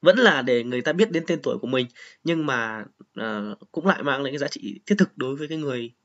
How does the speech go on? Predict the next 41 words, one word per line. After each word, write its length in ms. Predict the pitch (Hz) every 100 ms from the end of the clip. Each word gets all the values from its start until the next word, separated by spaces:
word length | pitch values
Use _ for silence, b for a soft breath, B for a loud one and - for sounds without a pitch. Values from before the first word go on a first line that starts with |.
| -
dân 220 | 147 147
ở 80 | 127 127 _ -
Ukraine 400 | 135 131 131 131
ha. 220 | 127 131 _ B B B B B B -
Thì, 160 | 151
ờ, 120 | 147 147
Ukraine 520 | 160 165 156 160 151
thì 100 | 143
sớm 480 | - - 143 175 285
đã, 280 | 202 - 330 _ _
<clears throat> 280 | 196 180 175
trước 120 | 254 269
khi 160 | 202
mà 360 | 165 135 113 117 _ _ - _ _ _ _ _ -
xảy 160 | 131 110
ra 80 |
một 120 | 143 127
cái 60 | 139
cuộc 160 | 135
chiến 360 | - 143 156 185
nó, 200 | 139 131
nó, 320 | 139 123 131 - 190 - - _ _ -
ừm, 280 | 127 127 131
như 80 | 160
bây 100 | 156
giờ, 200 | 143 117 B B B
thì 120 | 143
họ 180 | 139 123 -
cũng 120 | 151
đã 220 | - - - 208 - 143 139 135
nhanh 320 | 139 185 175
chóng 320 | 180 147 233
là 160 | 208 131
ban 180 | 147 151
hành 220 | 143 120
được 180 | 92 -
một 240 | 123 120 -
cái 380 | 120 113 147 -
đạo 160 | - 147
luật 140 | 139 B B B B
là 340 | 131 127 120